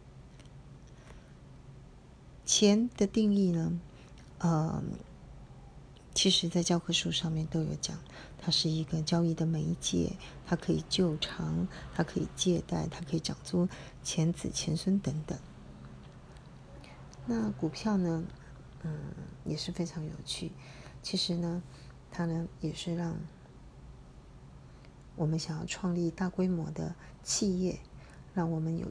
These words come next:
一点点就可以持有我分享大企业的利润变成可行。另外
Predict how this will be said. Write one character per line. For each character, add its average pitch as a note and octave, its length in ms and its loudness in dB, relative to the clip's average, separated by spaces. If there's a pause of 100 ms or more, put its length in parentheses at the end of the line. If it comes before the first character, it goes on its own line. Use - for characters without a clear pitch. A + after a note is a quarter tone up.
一 - 60 2
点 F3+ 240 4
点 D#3 260 0
就 F3 120 -2
可 - 160 -10
以 D#3+ 160 -4
持 - 240 0
有 E3 200 0 (380)
我 E3 60 -8
分 F3+ 160 2
享 D#3+ 200 -4
大 D#3+ 180 -2
企 F3 200 -2
业 E3+ 60 2
的 D#3+ 100 -2
利 F3 140 2
润 F3 200 0
变 E3+ 200 4
成 E3 200 -2
可 - 220 -10
行。 - 260 -8 (1400)
另 F3+ 180 2
外 E3+ 180 0